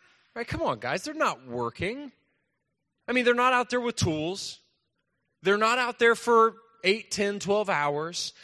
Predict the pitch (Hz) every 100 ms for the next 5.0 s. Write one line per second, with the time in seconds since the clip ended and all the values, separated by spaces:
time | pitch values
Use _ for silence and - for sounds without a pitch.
0 | - 175 190 240 202 175 240 240 226 208
1 | 247 240 208 170 190 185 190 196 180 -
2 | 208 196 180 - - 208 117 123 - _
3 | _ _ _ _ _ _ _ _ _ _
4 | _ - 226 - - 370 180 - 104 _